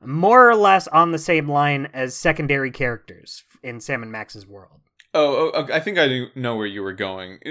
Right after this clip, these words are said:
Speaker 2: I don't think it's as much of a spoiler just to say Bosco doesn't appear as much later, but at least in Save the World, yeah.
Speaker 1: Yeah, yeah. As, as far as season one is concerned, both he and Sybil are probably the second tier of most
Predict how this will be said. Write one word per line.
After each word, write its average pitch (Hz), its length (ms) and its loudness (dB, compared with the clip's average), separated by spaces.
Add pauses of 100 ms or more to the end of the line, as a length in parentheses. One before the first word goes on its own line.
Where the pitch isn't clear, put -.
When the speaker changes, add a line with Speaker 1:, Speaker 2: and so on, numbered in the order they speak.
(140)
Speaker 2:
I 139 120 4
don't 151 160 -4
think 147 120 -4
it's 131 220 -6
as 113 240 -4
much 120 160 -8
of 104 100 -10
a 104 40 -10
spoiler 101 440 -6
just 98 240 -10
to 107 80 -10
say 95 300 -4
Bosco 101 460 -4
doesn't 101 300 -8
appear 98 300 -10
as 92 300 -6
much 90 300 -14
later, 87 340 -10
but 123 100 -2
at 135 120 -4
least 190 260 -8
in 170 100 -10
Save 135 300 -4
the 107 100 -6
World, 95 440 -10 (360)
yeah. 92 280 -8 (680)
Speaker 1:
Yeah, 185 260 4 (120)
yeah. 190 260 2 (260)
As, 185 180 2
as 196 180 4
far 262 180 8
as 262 80 2
season 240 240 0
one 208 140 2
is 196 120 -4
concerned, 170 380 -2
both 170 200 2
he 175 120 -4
and 156 140 -4
Sybil 139 320 -2
are 127 560 -2 (460)
probably 202 400 4
the 165 120 -4
second 175 560 -2
tier 160 440 -2
of 139 280 -6
most 131 840 -6